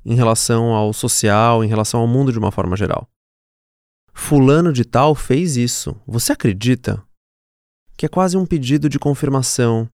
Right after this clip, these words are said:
de se isso também te surpreende, se isso também te exaspera, se isso também te interessa. Tem um estudo de dois psicólogos cognitivos publicado na revista Nature que é bem interessante sobre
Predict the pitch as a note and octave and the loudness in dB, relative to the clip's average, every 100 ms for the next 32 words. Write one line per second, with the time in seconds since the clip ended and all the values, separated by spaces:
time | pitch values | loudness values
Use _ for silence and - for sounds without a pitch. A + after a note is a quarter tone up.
0 | _ _ - A#2+ - B2+ B2 - B2 A#2 | _ _ -8 -4 0 0 0 -2 -2 0
1 | A#2+ A#2 - B2 A2+ G#2+ G#2 G#2 G2+ G2+ | 0 -2 -6 -6 -2 0 0 -2 -4 -8
2 | - _ _ - - A2+ A2 - A2 G2+ | -10 _ _ -8 0 2 2 0 0 2
3 | G2+ G#2 - G#2 G2+ G2 - G2+ G2 G2 | 2 0 0 2 2 0 0 2 2 2
4 | F#2+ - _ _ - - B2 A#2 A#2 A2+ | -2 -6 _ _ -8 0 2 2 0 0
5 | G#2+ G#2+ G#2+ A2+ A2 B2 G#2 G2 - D2+ | 2 0 0 -2 0 0 0 -4 -8 -12
6 | _ _ _ _ _ _ E3+ F#3+ E3 - | _ _ _ _ _ _ 4 4 4 2
7 | D3 C#3 A#2+ A#2+ B2 D3+ - - A#2+ A2+ | 2 2 2 2 2 0 -4 0 2 2
8 | A2 - A2+ A2 G#2 - A2+ G#2+ - G#2+ | 0 -2 0 0 0 0 0 -2 -2 -2
9 | G#2+ G#2 G#2 G#2+ G2+ - G2+ G2+ A2+ - | 2 2 2 0 0 -2 -2 0 -2 -2
10 | G2+ G2+ A2+ A2+ G3 - A2 G2+ - A#2 | -2 0 0 0 -2 0 0 0 0 2
11 | A#2+ A2 A2+ - A#2+ A2 A#2+ A2 | 0 -2 -4 -2 0 2 0 0